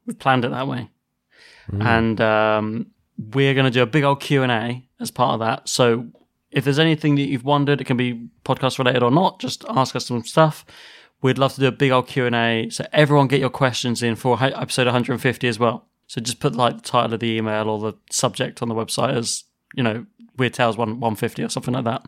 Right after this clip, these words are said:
Speaker 1: And I'll put them all in a folder and we'll get all these big Q and A going on. So that is unexplainable U K at mail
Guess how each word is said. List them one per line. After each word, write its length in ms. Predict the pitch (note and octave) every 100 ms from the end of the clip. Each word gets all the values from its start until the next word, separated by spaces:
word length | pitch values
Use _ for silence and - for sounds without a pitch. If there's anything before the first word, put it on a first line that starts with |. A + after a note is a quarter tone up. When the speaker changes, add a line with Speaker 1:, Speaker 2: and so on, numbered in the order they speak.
| - - - -
Speaker 1:
And 100 | A#2+
I'll 60 | G#2+
put 160 | -
them 120 | A#2+ A#2
all 120 | A#2
in 80 | A2
a 20 |
folder 360 | - A2+ A2
and 80 | A2
we'll 80 | G#2+
get 140 | G#2 A#2
all 60 |
these 220 | A2+ G#2+
big 280 | - - -
Q 180 | - B2+
and 80 | A2+
A 120 | G#2+
going 200 | A2+ A2
on. 140 | A2 - - - - -
So 180 | - C#3+
that 220 | C#3 D3+
is 240 | C#3+ A#2 - -
unexplainable 920 | D#3 F3+ D3+ - C#3 B2 A2 A2 A#2 _ _
U 300 | - A#2+ C#3+
K 520 | D#3+ D3+ A#2 G#2+ A2 - _
at 300 | - D3+ -
mail 500 | C3+ A#2 A2 A2 A#2